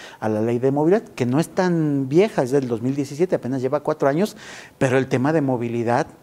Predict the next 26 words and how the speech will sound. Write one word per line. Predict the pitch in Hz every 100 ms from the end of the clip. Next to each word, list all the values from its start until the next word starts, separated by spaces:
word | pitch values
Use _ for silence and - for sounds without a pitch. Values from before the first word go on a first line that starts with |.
| _ _ - - 123
este, | 101 - 123
avanza | 107 113 113 110
a | 135 -
pasos | - 139 127
agigantados. | 123 117 120 104 113 127 175 180 - - - - -
Cada | 139 151
vez | 147 160 - -
antes, | 139 151 180 165 - _
pues, | 139 -
¿quién | 185
pensaba | 190 233 208 170 165 180 175
que, | 127 110
que | -
hubiera | 117 131
esta | 139 160
capacidad | - - 113 127
que | 127
tenemos | 135 131 131 127
hoy |
de | 127
movilizarnos | 131 127 113 110 104 117 131 139 - - - -
o | - 120
de | 123
tener | 127 131
movilidad | 151 135 127 135
dentro, | 143 135 123 120